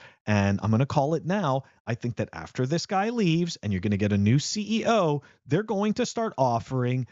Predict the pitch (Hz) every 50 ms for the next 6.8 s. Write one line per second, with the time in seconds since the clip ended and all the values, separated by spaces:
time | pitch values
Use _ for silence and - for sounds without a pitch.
0 | _ _ _ _ _ - 131 123 110 101 156 - - - 175 165 156 - 139 131
1 | 123 - - 151 135 123 - 98 98 92 98 - - - - - _ _ _ _
2 | _ _ - 101 87 90 95 92 95 123 170 - - - _ - 101 98 107 123
3 | 156 165 _ _ _ _ _ _ _ 123 127 127 131 127 - 190 185 - 262 277
4 | 269 262 240 202 147 - 170 165 156 _ _ _ - 220 185 - - - 311 285
5 | 247 208 175 156 139 117 98 _ _ _ _ _ _ _ _ _ 214 208 180 165
6 | 156 151 151 139 131 127 113 113 101 90 120 123 127 127 135 123